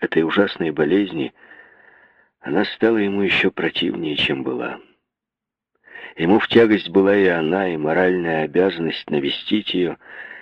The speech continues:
Торопливо отогнав мысль о ней, он стал думать о том, как быть с хозяйством. "Ну и кутерьма же", — говорил он себе, — "не лучше, чем у меня в делах".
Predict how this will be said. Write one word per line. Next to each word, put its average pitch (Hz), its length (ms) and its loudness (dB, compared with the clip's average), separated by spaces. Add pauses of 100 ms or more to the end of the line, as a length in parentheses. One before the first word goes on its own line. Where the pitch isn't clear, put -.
(160)
Торопливо 104 500 4
отогнав 98 480 2
мысль 95 540 0
о 90 100 2
ней, 92 340 2 (360)
он 92 160 2
стал 98 300 4
думать 98 300 2
о 85 60 2
том, 98 220 2
как 85 240 0
быть 80 240 -2
с - 100 -12
хозяйством. 76 840 0
"Ну 71 180 -6
и - 20 -8
кутерьма 78 800 -4
же", — 85 360 -2
говорил 82 380 0
он 76 140 -4
себе, — 76 400 -2 (440)
"не 87 200 2
лучше, 90 400 2
чем 87 280 0
у 87 40 2
меня 82 360 2
в 90 80 -2
делах". 87 580 2